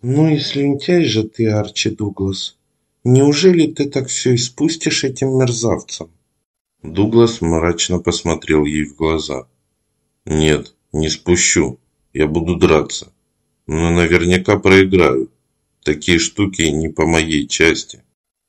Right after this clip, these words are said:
Она прошлась по комнате. «Я тебе удивляюсь. Ты изобрёл величайшую вещь со времён Динамо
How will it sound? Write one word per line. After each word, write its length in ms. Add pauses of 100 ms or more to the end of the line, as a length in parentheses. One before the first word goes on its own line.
(120)
Она 320
прошлась 560
по 140
комнате. 680 (880)
«Я 320
тебе 380
удивляюсь. 920 (540)
Ты 200
изобрёл 720 (360)
величайшую 1040
вещь 400
со 220
времён 460
Динамо 600